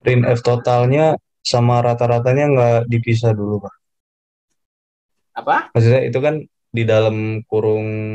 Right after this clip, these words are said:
Speaker 1: itu.
Speaker 2: Lalu, ini kan dia,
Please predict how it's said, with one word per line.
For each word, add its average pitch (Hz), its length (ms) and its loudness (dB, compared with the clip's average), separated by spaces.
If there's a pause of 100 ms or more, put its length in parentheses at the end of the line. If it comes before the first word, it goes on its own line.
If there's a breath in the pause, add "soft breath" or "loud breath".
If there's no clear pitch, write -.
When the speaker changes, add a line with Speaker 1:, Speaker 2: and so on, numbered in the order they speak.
(260)
Speaker 1:
itu. 107 240 -10 (1600)
Speaker 2:
Lalu, 127 480 0 (200)
ini 147 120 -6
kan 185 320 -4
dia, 190 440 0